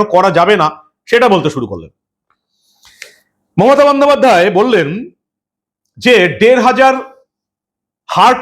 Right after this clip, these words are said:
অ্যাটাকের পেশেন্ট চিকিৎসা পাচ্ছে না, কিডনিতে কি কি লাগানো হয় সেটা নিয়েও তোতলামি শুরু করলেন।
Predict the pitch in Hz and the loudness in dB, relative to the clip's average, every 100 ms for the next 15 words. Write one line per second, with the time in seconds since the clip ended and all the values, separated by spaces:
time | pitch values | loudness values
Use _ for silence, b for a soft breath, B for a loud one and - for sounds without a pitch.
0 | - 226 240 240 247 226 196 185 233 233 | -4 -2 -2 -2 -4 -2 -4 -2 -4 -4
1 | 233 _ _ _ _ - 233 226 226 170 | -14 _ _ _ _ -4 -2 -2 -2 -2
2 | 135 - 101 - _ _ _ _ _ _ | -2 -6 -14 -16 _ _ _ _ _ _
3 | _ _ - 208 208 226 226 226 220 226 | _ _ -4 0 0 0 0 -2 -4 -2
4 | 226 175 139 170 202 214 180 220 214 - | -2 -2 -2 0 0 0 2 0 0 -10
5 | _ - 170 180 196 220 214 226 190 202 | _ -8 -4 -2 0 0 0 -2 0 -2
6 | 202 208 202 196 190 185 | -2 -2 -2 0 -2 -4